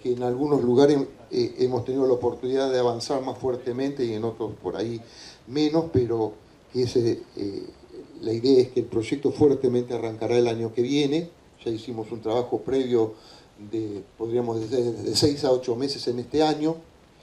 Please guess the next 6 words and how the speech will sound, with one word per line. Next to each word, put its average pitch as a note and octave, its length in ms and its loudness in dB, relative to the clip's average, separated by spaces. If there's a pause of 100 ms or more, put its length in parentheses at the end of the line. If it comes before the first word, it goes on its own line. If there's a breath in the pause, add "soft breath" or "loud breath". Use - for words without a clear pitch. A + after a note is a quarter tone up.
Hemos A#2+ 280 -2
generado A#2+ 500 0
foros C#3+ 500 2
en A2 100 -2
distintos A2+ 480 -10
lugares C3+ 480 2